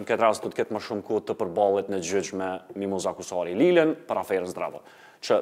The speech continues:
me qëra fjolla Kusari Lila nuk e ka paditur për shpifje, po për inqizim të paautorizuar. Tjetër figurë që s'do t'jetë në udhëhecinë e srpskës, siç mëson Nacionalja, është Srdjan Vullović. Megjithatë,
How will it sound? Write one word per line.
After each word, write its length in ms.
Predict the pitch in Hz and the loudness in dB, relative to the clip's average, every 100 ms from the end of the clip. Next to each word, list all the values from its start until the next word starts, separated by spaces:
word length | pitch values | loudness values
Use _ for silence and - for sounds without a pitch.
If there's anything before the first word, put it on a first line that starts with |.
| 113 | 0
me 60 | |
qëra 140 | 110 104 | 4 4
fjolla 300 | - 107 101 | 6 4 4
Kusari 380 | 101 104 104 98 | 2 0 0 2
Lila 220 | 104 101 98 | 0 -2 -4
nuk 160 | 123 | -2
e 60 | 143 | -2
ka 80 | 92 | -2
paditur 400 | 95 87 85 92 | -2 -4 -6 -8
për 200 | - 85 | -8 -10
shpifje, 500 | - 151 156 151 156 151 - | -6 -6 0 4 4 4 0
po 140 | 120 117 | 0 0
për 160 | 107 | -2
inqizim 320 | 101 90 90 90 | -2 -6 -6 -8
të 80 | - | -4
paautorizuar. 640 | 90 - 82 76 - - - - - - - - - - - | -4 -4 -10 -10 -14 -16 -20 -20 -20 -20 -18 -18 -18 -18 4
Tjetër 240 | 220 233 | 6 8
figurë 400 | 208 180 208 190 | 8 8 10 8
që 160 | - 156 | 8 6
s'do 160 | 156 | 6
t'jetë 320 | 156 180 175 165 | 8 6 6 6
në 160 | 160 - | 6 6
udhëhecinë 480 | 139 131 - 180 143 | 6 4 4 4 4
e 60 | - | 4
srpskës, 480 | 180 - 165 147 | 2 2 0 2
siç 140 | 151 - | 0 0
mëson 220 | 135 156 | 2 2
Nacionalja, 560 | 143 143 151 175 160 160 - 143 | 2 2 6 6 8 8 6 2
është 400 | 127 - 135 127 | 0 2 6 6
Srdjan 400 | 127 131 113 110 | 6 4 4 4
Vullović. 400 | 104 98 85 - - _ _ _ _ _ _ _ _ 92 | 4 4 2 -4 -14 _ _ _ _ _ _ _ _ 0
Megjithatë, 400 | 120 175 - 165 | 6 6 6 4